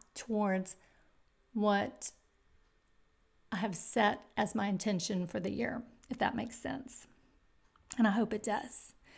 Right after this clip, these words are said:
So I'm sorry, this is kind of a P S to this podcast, but I wanted it to be, uh, something that you're thinking about this last week of twenty twenty-one. So once again, I pray that this has been a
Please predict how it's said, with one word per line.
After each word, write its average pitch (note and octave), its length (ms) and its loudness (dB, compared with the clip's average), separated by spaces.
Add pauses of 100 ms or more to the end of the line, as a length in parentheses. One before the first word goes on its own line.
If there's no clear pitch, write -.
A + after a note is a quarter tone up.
(240)
So - 120 4
I'm A3+ 80 12
sorry, A#3+ 320 12
this A#3 220 4
is A#3 120 0
kind A3+ 180 6
of G3 60 4
a G3 100 4
P A#3+ 360 6
S A3 220 8
to - 120 2
this G#3 220 4
podcast, B3+ 880 4
but C#4+ 460 4 (480)
I A3 80 8
wanted A#3 360 8
it A#3 180 2
to B3+ 140 0
be, G#3 600 2 (220)
uh, B3 140 -2
something A#3 360 6
that G#3+ 160 2
you're G#3+ 100 2
thinking A#3 380 4
about G3 480 2
this G#3+ 300 2
last G3+ 440 6
week G#3 500 0 (120)
of A3 480 6 (580)
twenty G#3+ 800 2
twenty-one. G#3+ 760 -2
So B3+ 160 -4
once A#3 300 6
again, G#3+ 480 4 (420)
I B3 60 2
pray A3+ 420 6
that G3+ 360 6 (100)
this A3 220 2
has A#3 120 -2
been A3+ 140 4
a G3 140 2